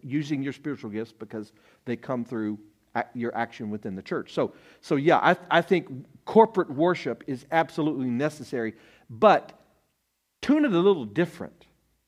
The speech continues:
I, I remember, um, I remember saying this at, at my church, uh, some time ago. I can't remember, uh, exactly. It, it just bothered me.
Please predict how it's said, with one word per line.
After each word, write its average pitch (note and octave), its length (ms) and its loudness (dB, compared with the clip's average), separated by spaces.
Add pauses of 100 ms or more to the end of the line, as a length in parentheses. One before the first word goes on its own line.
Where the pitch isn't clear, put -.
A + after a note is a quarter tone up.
(1800)
I, E3 140 2
I E3 140 4
remember, D#3 580 2
um, A2+ 420 0
I D3 60 -6
remember E3 280 0
saying D3 420 2
this B2+ 340 -4
at, B2 160 -6
at A#2+ 220 -8
my D3 240 2
church, - 640 -6
uh, G#2 220 -4
some - 420 -8
time D#3+ 400 -6
ago. C#3+ 200 -2
I A#2+ 60 0
can't E3+ 280 -8
remember, C3+ 480 -6 (1000)
uh, A2+ 240 0
exactly. B2 800 -2
It, B2+ 200 -8
it B2+ 100 -6
just F3+ 180 -4 (160)
bothered F#3 500 4
me. B2+ 260 -4